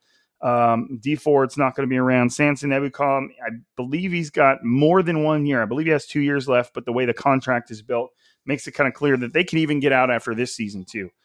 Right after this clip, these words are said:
So there is a ton of depth there, um, but most of it is not around anywhere past this season. So, uh, they get Jackson, somebody who they probably feel really, really good about,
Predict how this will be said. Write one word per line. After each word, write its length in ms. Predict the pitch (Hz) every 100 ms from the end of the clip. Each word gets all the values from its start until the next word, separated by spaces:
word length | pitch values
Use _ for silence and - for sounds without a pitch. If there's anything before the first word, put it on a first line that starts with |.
| _ _ _
So 320 | - 156 131 -
there 220 | 139 185
is 140 | 160 123
a 140 | 110
ton 480 | - - 214 202 190
of 200 | 143 123
depth 320 | 135 139 139 127
there, 400 | 113 101 104 107 _ _ _ -
um, 240 | 117 110
but 200 | 131 127
most 600 | 127 127 143 170 175 -
of 140 | 190 143
it 140 | 143 -
is 220 | 131 123
not 260 | 151 147
around 340 | 147 156 156 143
anywhere 300 | 143 139 135
past 340 | 143 139 -
this 140 | 123 -
season. 360 | 147 123 92 -
So, 400 | - 123 113 107 _ _ _ -
uh, 60 | 113
they 140 | 139
get 180 | 151 -
Jackson, 640 | 117 139 143 - 117 117
somebody 380 | - 127 127 120
who 140 | 127
they 100 | 123
probably 300 | 117 131 120
feel 220 | 117 135 113
really, 280 | 127 131
really 180 | 127 127
good 160 | 117 139
about, 300 | 117 110